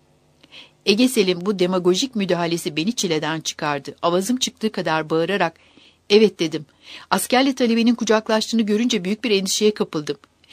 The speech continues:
Çünkü o zamana kadar hareket sırf talebe çevresine münhasır kalmıştı.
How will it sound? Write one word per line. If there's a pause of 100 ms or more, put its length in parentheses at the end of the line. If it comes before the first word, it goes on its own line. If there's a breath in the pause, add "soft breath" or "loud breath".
(260 loud breath)
Çünkü
o
zamana
kadar
hareket
sırf
talebe
çevresine
münhasır
kalmıştı.